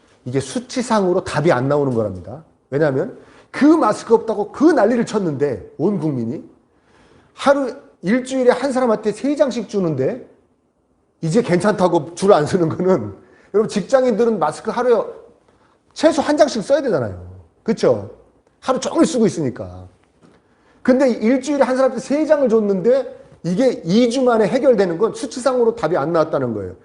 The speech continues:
그래서 가만히 가만히 모든 걸 조사해 보니 다 모든 국민이 집에 다 여분의 마스크가 이미 있었다는 거예요. 여분의 마스크가.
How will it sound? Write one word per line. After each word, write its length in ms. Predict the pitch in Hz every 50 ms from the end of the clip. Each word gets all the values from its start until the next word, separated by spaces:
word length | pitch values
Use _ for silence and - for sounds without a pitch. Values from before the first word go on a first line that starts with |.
| _ _ _ _ _
그래서 640 | - 202 226 202 143 196 214 208 175 127 - - - - - _ _ _ _ _
가만히 580 | - 135 143 165 170 170 175 165 165 156 139
가만히 380 | 135 - 131 135 135 135 131 127
모든 280 | 120 120 131 139 143 147
걸 120 | 135 123 -
조사해 340 | 135 127 110 135 123 113
보니 360 | 110 110 113 143 196 226 254 - - - _ _ _ _ _ _
다 380 | - - 120 131 131 113 - -
모든 420 | 117 131 170 196 196 170 190 175
국민이 560 | 127 - 135 127 120 117 135 175 180 127 107 -
집에 520 | - - 135 120 170 180 175 135 - - - - _ _ _ _ _
다 380 | - 107 107 117 120 123 120
여분의 520 | 110 113 123 139 143 135 135 139 139 143 135
마스크가 480 | 120 104 104 - - - 120 117 139
이미 560 | 131 123 123 131 143 165 226 302 349 330 - - - - _ _ _ _ _ _ _ _ _ _ _ _ _ 117
있었다는 560 | 113 104 - - 123 - - 110 98 92 87
거예요. 140 | 85 78 80 - _ _ _ _ _ _ _ _ _ _ _ _ _ _ _ _ _ _ _ _ _ _ _ _ _ _ _ _ _ _ _ _ _ _ _ _ _ _ -
여분의 280 | 127 131 135 147 131 117
마스크가. 540 | 104 95 95 - - - - - - -